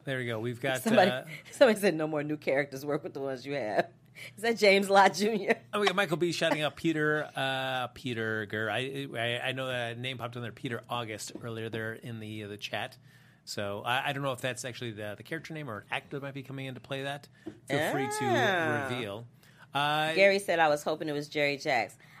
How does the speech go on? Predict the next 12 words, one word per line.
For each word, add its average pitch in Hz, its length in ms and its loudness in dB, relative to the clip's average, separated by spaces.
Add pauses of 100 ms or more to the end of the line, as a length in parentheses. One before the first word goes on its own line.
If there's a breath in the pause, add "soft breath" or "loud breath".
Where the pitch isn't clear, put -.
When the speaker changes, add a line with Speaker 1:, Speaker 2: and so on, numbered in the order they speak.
(100)
Speaker 2:
I 330 80 2
don't 220 160 4
need 180 180 4
for 170 60 -6
Jerry 160 280 4
Jacks 143 320 2
to 135 60 -10
come 135 240 -4
back. 113 360 2 (220)
I'm 160 80 -4
kinda 180 140 2
Speaker 1:
Really? 247 200 4